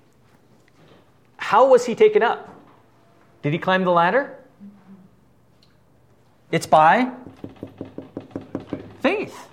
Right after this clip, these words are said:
Now, does, is this just for Enoch? Or is it for all the faithful? It's for all the faithful, right? For Enoch, again, he didn't face physical death.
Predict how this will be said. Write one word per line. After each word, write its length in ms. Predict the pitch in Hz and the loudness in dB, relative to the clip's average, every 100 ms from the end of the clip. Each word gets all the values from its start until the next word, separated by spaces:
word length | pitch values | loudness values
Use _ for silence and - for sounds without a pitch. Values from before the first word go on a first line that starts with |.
| _ _ | _ _
Now, 140 | 202 220 | 0 4
does, 160 | 202 | 4
is 200 | 240 208 | 4 4
this 200 | 190 254 | 2 -2
just 240 | - 240 233 | 0 0 0
for 100 | 247 | -2
Enoch? 500 | 214 262 320 - - _ _ _ _ _ | 0 -2 -4 -10 -20 _ _ _ _ _
Or 180 | 185 190 | 0 2
is 100 | 190 | 2
it 120 | 202 | 0
for 140 | 175 180 | 2 4
all 120 | 170 | 4
the 60 | |
faithful? 420 | 143 156 - 87 - _ _ _ _ _ _ _ _ _ _ _ | 0 -4 -4 -12 -20 _ _ _ _ _ _ _ _ _ _ _
It's 100 | - | -14
for 160 | - 240 | -4 0
all 140 | 262 | 0
the 80 | 240 | -2
faithful, 440 | - 294 - 95 | -4 -6 -8 -12
right? 380 | - 110 160 - - | -10 -6 -6 -8 -4
For 80 | 214 | -2
Enoch, 420 | 233 254 226 196 | 0 2 2 0
again, 300 | 190 196 143 | 0 -2 0
he 80 | 180 | -4
didn't 180 | 220 | -4
face 260 | - 185 175 | 0 0 0
physical 360 | - 180 175 143 | -2 -2 -4 0
death. 440 | 202 156 117 - | 0 0 -4 -14